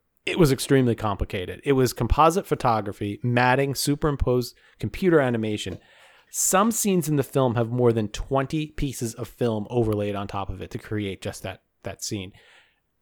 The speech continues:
Murray apparently had one in mind that ha-, would have a hundred and twenty-five layers of film, but they talked them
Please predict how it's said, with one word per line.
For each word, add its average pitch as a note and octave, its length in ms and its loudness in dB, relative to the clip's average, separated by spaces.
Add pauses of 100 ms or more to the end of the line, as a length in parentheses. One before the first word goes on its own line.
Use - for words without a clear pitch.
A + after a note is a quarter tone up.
(600)
Murray E3 300 10
apparently D#3 540 6
had C#3 380 2
one B2 260 0
in C#3+ 240 0
mind A#2+ 460 0
that G#2 100 -2
ha-, A#2+ 140 -2
would A#2+ 180 0
have A2 140 -2
a G#2 40 -4
hundred D3 440 2
and A2+ 180 -6
twenty-five B2+ 720 0
layers G#2+ 340 -2
of F#2+ 80 -12
film, G#2+ 340 -4
but G2+ 120 -6
they F#2+ 100 -4
talked - 400 -6
them G#2 180 -4